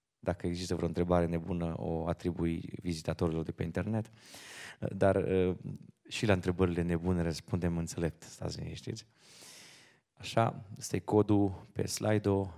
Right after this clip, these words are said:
de pe orice browser intri, scrii codul ăsta doi doi doi nouă cinci șapte nouă și pui orice întrebare vrei. Nu-i sigur că apucăm să răspundem, dar ne dorim să răspundem la întrebările voastre.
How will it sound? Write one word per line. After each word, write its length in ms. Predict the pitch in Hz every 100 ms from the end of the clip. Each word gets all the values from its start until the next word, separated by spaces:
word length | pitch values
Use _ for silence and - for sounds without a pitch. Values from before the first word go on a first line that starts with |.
| - - _
de 180 | -
pe 120 | 87 92
orice 220 | 92 -
browser 500 | 85 87 87 104 -
intri, 420 | 113 113 101 95
scrii 280 | 90 - 98
codul 280 | - 92 92
ăsta 420 | 87 - - - -
doi 200 | - 90
doi 200 | 85 85
doi 280 | - 104 107
nouă 260 | 92 90 87
cinci 220 | - -
șapte 300 | - - -
nouă 320 | - - -
și 180 | - -
pui 200 | 104 98
orice 220 | 95 90
întrebare 420 | 85 82 82 82 90
vrei. 360 | 92 92 - _ _ _ _ _ _ _
Nu-i 120 | 92
sigur 260 | - 92
că 120 | 90 90
apucăm 240 | - 92
să 200 | 87 90
răspundem, 580 | 90 107 - 135 113 110 - - - - - _
dar 340 | 101 98 -
ne 180 | - 104
dorim 520 | 101 90 85 78 73 -
să 180 | -
răspundem 400 | - 92 - 87
la 60 | 78
întrebările 540 | 80 85 82 78 76
voastre. 540 | 85 82 82 - -